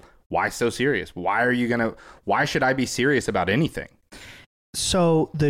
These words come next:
Speaker 1: It's kinda
Speaker 2: Joker,
Speaker 1: nihilistic.
Speaker 2: so, so, okay, so we're gonna kinda analyze the archetype of the Joker for a second. Just bear, this is just kinda like a, an exercise, kinda like an intellectual exercise, right?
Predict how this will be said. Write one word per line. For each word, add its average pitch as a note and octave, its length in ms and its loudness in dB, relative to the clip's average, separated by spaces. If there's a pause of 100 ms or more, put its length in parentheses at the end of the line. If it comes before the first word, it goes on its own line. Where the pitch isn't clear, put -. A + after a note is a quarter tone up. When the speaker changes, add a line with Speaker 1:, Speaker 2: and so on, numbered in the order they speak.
Speaker 1:
It's D3 140 0
kinda D3+ 160 2
Speaker 2:
Joker, D4+ 180 2
Speaker 1:
nihilistic. C3 380 2
Speaker 2:
so, G#3+ 220 0
so, - 180 0
okay, A3 160 2
so G#3 160 0
we're A3 140 2
gonna C4 140 2
kinda G3+ 200 0
analyze E3 440 0
the - 80 -2
archetype E3 540 -2
of C3+ 140 -4
the C#3 80 -4
Joker D#3+ 340 -2
for C3+ 140 -6
a B2+ 40 -4
second. B2 360 -8
Just F3 180 -6
bear, A#3+ 180 0
this G3 220 -2
is A3+ 100 -2
just - 180 -6
kinda A3+ 180 -2
like A3 160 -2
a, F#3+ 200 -2
an F#3 360 -6
exercise, D3+ 720 -6 (500)
kinda C#4 140 2
like C#4 160 2
an G#3+ 80 2
intellectual F#3+ 520 -2
exercise, C3 600 -10 (120)
right? C#3+ 300 -6